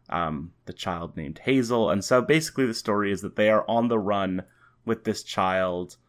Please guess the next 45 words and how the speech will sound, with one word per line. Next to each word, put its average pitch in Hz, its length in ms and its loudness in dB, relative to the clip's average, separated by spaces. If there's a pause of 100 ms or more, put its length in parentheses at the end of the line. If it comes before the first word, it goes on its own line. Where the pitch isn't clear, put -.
(500)
uh, 78 260 -4
while 95 460 -4
they 98 120 0
are 95 120 0
being 92 360 -6
chased - 580 -6
by 92 420 -4 (280)
various 104 420 -4
forces 95 800 -6 (300)
representing 98 800 -6
the 95 180 -6
various 95 460 -6
factions 92 640 -6
who 90 260 -8 (300)
have 95 180 -6
a 95 40 -2
vested 90 360 -8
interest 85 400 -10
in 85 80 -8
this 82 200 -10
war. 85 520 -6 (360)
And 113 160 2
the 117 60 6
other 175 140 4
thing 165 240 0
that 123 280 2
really 104 300 0
made 95 320 -2
me 98 140 -4
think 95 500 -8 (500)
of, 90 380 -6
like, 87 360 -6 (760)
U 95 320 -2
S 95 240 -2
<laughs> 151 240 0
foreign 107 300 2
policy 101 420 -2
in 95 80 -2
a 95 60 0
way 92 180 0
is 120 200 0
the 120 120 2
idea 104 300 2
that, 95 160 -2
like, 95 260 -2